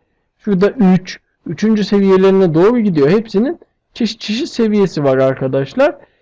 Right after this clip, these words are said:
Şimdi mesela onun yerine ben üretime vereyim dedim. Ve tamamını üretime yönlendirdim. Şimdi bütün puanları üretime yönlendirince şöyle bir şey oluyor arkadaşlar.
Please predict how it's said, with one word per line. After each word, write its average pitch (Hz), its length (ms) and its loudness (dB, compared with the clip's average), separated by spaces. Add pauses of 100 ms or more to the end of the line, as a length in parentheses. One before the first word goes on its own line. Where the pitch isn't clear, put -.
(240)
Şimdi 285 220 -6 (140)
mesela 269 480 -4 (800)
onun 285 200 -2
yerine 247 360 2
ben 240 280 2
üretime 247 540 0
vereyim 143 400 2
dedim. 156 320 -2 (280)
Ve 262 280 0 (220)
tamamını 269 600 2
üretime 226 560 0
yönlendirdim. 139 840 0 (360)
Şimdi 277 280 -8 (380)
bütün 254 280 -2
puanları 165 420 2
üretime 214 480 -2
yönlendirince 214 640 2
şöyle 233 340 0
bir 208 60 -4
şey 220 160 -2
oluyor 139 260 2
arkadaşlar. 135 600 -4